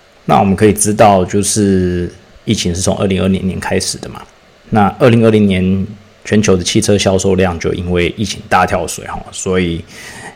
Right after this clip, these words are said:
相对的，就宾士来讲，他们的销量也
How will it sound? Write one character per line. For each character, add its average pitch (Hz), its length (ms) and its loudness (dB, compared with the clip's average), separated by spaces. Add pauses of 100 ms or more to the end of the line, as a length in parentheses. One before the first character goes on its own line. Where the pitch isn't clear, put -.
相 104 240 2
对 104 160 6
的， 90 520 -2 (220)
就 107 140 2
宾 101 200 2
士 101 140 0
来 92 140 2
讲， 87 160 -4
他 92 100 0
们 90 320 0
的 82 340 -6
销 98 220 2
量 98 220 4
也 - 120 -6